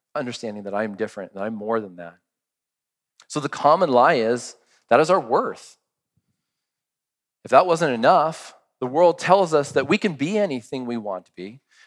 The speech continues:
that we are the ones solely responsible for figuring out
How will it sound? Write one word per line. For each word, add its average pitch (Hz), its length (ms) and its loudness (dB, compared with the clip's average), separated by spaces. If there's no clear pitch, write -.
that 147 100 0
we 151 140 2
are 180 100 4
the 151 120 -4
ones 147 240 2
solely 165 340 0
responsible 139 680 0
for 113 140 -8
figuring 131 440 -2
out 170 340 2